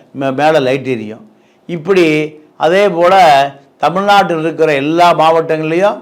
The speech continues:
கார்ப்பரேஷன் டெப்போ, கார்ப்பரேஷன் டெப்போக்கு பல கோடி ரூபாய்க்கு, அ, போலி, அ, எலக்ட்ரிக் சாமானம்,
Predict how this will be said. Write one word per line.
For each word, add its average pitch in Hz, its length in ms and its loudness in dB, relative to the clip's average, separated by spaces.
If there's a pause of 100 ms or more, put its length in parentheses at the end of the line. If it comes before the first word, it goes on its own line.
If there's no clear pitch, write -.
(380)
கார்ப்பரேஷன் 165 760 2
டெப்போ, 139 420 -4 (400)
கார்ப்பரேஷன் 180 800 2
டெப்போக்கு 165 640 0 (360)
பல 226 280 4
கோடி 233 260 6
ரூபாய்க்கு, 214 580 2 (680)
அ, 160 220 2
போலி, 214 600 2 (680)
அ, 135 680 -2 (500)
எலக்ட்ரிக் 180 420 -2
சாமானம், 139 540 -2